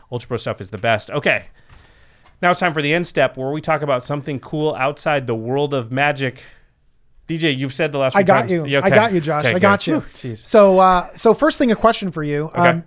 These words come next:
Speaker 2: did you watch the World Cup? Did you watch any of that?
Speaker 1: Oh,
Speaker 2: Are
Speaker 1: yeah.
Speaker 2: you,
Speaker 1: I
Speaker 2: are you a
Speaker 1: didn't
Speaker 2: sports guy?
Speaker 1: I'm a sports guy, yeah.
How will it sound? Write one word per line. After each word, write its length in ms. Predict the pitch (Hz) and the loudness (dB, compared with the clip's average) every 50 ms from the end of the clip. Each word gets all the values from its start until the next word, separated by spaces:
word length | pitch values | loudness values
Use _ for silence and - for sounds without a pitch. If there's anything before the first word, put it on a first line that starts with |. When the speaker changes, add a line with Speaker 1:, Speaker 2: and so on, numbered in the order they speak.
| 185 175 | -8 -4
Speaker 2:
did 160 | 151 208 208 | -2 0 0
you 80 | 285 294 | 0 0
watch 220 | 311 320 311 - | 0 -2 -2 -4
the 80 | - 277 | -2 0
World 200 | 240 262 262 202 | 0 0 0 0
Cup? 240 | - 202 220 - - | 0 -2 -2 -2 -2
Did 100 | 254 214 | -4 -6
you 60 | 226 196 | -4 -2
watch 260 | 180 190 220 - 262 | -2 -2 -2 -4 -4
any 100 | 254 262 | -4 -4
of 80 | 262 247 | -2 0
that? 220 | 277 285 294 277 - - | 0 0 0 -2 -2 0
Speaker 1:
Oh, 60 | 190 | 2
Speaker 2:
Are 40 | 214 | 2
Speaker 1:
yeah. 120 | 208 170 | 2 2
Speaker 2:
you, 80 | 208 185 - _ _ _ _ _ _ - | 0 -4 -10 _ _ _ _ _ _ 2
Speaker 1:
I 40 | 170 | 4
Speaker 2:
are 20 | |
you 80 | 202 226 | 4 6
a 20 | |
Speaker 1:
didn't 100 | 262 - | 4 2
Speaker 2:
sports 280 | - - 196 196 - - | 2 0 0 0 2 2
guy? 260 | 254 269 302 311 - - - _ | 0 0 0 -2 -6 -12 -8 _
Speaker 1:
I'm 240 | 190 214 233 240 254 | 0 0 0 2 2
a 80 | 247 208 | 0 -2
sports 800 | - - - - - - - - - - - 190 196 185 - | -2 -4 -10 -14 -14 -14 -16 -16 -16 -6 0 0 0 0 0
guy, 220 | - - 151 143 143 | 0 0 0 2 2
yeah. 380 | 143 143 139 135 127 131 131 | 0 0 0 0 0 0 -2